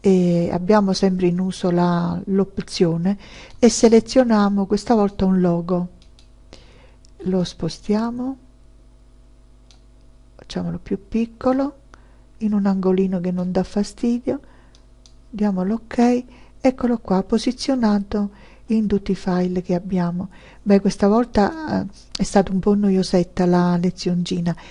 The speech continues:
però credo che sia stata abbastanza utile. Questa è una funzione, una funzione molto bella. Createvi un logo che vi faccia riconoscere,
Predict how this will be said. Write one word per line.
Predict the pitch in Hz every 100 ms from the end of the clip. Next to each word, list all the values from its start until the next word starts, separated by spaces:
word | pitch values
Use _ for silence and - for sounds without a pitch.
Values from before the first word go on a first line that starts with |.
| - - -
però | 240 269
credo | 262 254 247 226
che | 220
sia | -
stata | 214 - 208 -
abbastanza | 220 202 226 214 208 202
utile. | 196 190 196 190 190 - - -
Questa | - 214 214
è |
una | 190 185
funzione, | 196 180 196 196 185 175
una | 185 180 175
funzione | - 180 214 208
molto | 180 202 - 180
bella. | 165 165 170 - - - -
Createvi | - 220 220 226 202 196
un | 185
logo | 190 208 196
che | 180 190
vi | 190
faccia | 202 190 -
riconoscere, | 180 180 185 214 240 - 214 190 185